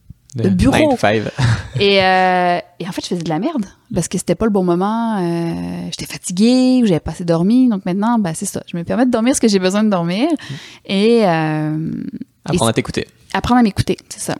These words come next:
Speaker 1: Donc, euh, bon, c'est sûr que c'est une balance. Puis là, maintenant, avec un enfant, j'aurais un peu pas le choix d'être sur les horaires de mon enfant.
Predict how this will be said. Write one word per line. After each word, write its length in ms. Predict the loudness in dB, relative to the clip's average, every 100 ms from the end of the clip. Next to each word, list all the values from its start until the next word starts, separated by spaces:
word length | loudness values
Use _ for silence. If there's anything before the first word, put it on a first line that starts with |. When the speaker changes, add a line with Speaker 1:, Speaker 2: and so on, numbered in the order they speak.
| -2
Speaker 1:
Donc, 240 | 0 2
euh, 400 | 2 2 0 -2
bon, 180 | -2 -2
c'est 120 | -2 -2
sûr 200 | -2 -4
que 80 |
c'est 160 | -8 -4
une 40 | 0
balance. 340 | 2 4 2
Puis 100 | 0
là, 60 | 0
maintenant, 260 | 0 0
avec 200 | -2 0
un 80 | -2
enfant, 320 | -4 -6 -8
j'aurais 180 | -8 -8
un 80 | -8
peu 160 | -6 -6
pas 180 | 0 0
le 40 |
choix 320 | 0 -2 -4
d'être 240 | -4 -8 -8
sur 140 | -6
les 180 | -4 -2
horaires 320 | 0 2 2
de 80 | 2
mon 200 | 2 2
enfant. 240 | 2 2